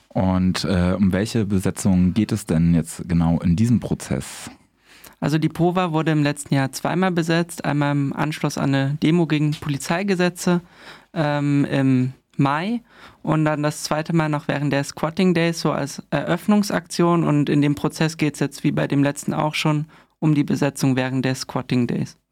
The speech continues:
Speaker 1: Ähm, was ist denn aktuell mit diesem Gebäude los und wer ist denn der Eigentümer?
Speaker 2: Also das Gebäude ist eine ehemalige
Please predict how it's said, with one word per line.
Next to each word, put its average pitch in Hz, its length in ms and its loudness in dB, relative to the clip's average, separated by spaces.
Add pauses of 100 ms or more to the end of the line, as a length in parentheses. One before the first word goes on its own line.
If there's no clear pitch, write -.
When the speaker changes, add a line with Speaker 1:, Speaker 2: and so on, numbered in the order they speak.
(840)
Speaker 1:
Ähm, 90 520 2
was - 280 -4
ist - 240 -4
denn 101 240 4
aktuell 98 440 0
mit 98 200 4
diesem 87 340 4
Gebäude 85 880 2
los 95 460 2
und 95 140 2
wer 92 120 0
ist - 160 -10
denn 85 240 2 (220)
der 98 180 -2
Eigentümer? 78 1000 -2 (380)
Speaker 2:
Also 156 220 0
das - 360 -2
Gebäude 180 580 2
ist 160 220 -2
eine 156 440 0
ehemalige 147 760 0